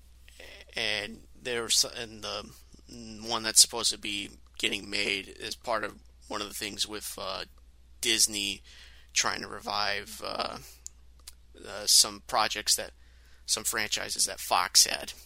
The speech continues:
when they bought Fox. And Columbus saying it's a waste of time and, you know,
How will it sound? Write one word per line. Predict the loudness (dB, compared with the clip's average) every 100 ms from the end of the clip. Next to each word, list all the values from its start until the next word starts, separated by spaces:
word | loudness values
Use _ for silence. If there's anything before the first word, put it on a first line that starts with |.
| -20 -20 -20 -20 -20 -20 -20 -20 -20 -10
when | -4 0
they | 0
bought | 0 -2
Fox. | 0 0 0 2 2 2 -4 -20 -20 -20 -20 -20 -20 -20 -20 -20 -20 -20 -12
And | -8 -4 -4 -4
Columbus | -4 -2 4
saying | 6 6 2 0
it's | 0 0
a |
waste | 0 0 2
of | 2
time | 2 0 -2
and, | -4 -10 -12
you | -10
know, | -10 -10